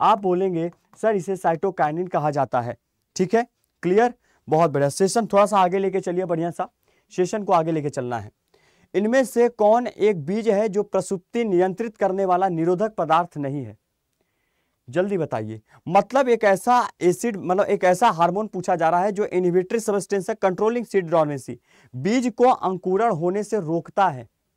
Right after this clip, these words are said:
बीज को अंकुरित होने से रोकने वाला हार्मोन होगा, क्या होगा? देखिए,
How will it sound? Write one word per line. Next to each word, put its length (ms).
बीज 460
को 140
अंकुरित 640
होने 180
से 160
रोकने 420
वाला 220
हार्मोन 460
होगा, 240
क्या 200
होगा? 400
देखिए, 360